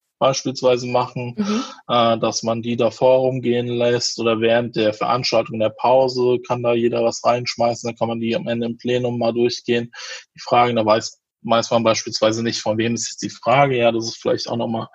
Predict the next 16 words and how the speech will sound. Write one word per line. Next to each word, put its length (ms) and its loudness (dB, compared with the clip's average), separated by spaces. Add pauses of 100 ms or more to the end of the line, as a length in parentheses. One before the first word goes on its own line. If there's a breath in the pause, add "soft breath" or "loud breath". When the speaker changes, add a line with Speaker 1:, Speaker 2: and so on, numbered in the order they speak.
(400 loud breath)
Speaker 1:
dann 100 -2
angenehmer 440 0
für 160 -8
die 80 2
Schüler. 400 4 (260)
Speaker 2:
Mhm. 480 -4
Speaker 1:
Genau, 180 -4
aber 200 2
das 240 2
finden 200 -2
die 80 0
immer 140 2
sehr 180 4
gut. 340 0 (460 loud breath)
Was 680 -4
halt 240 2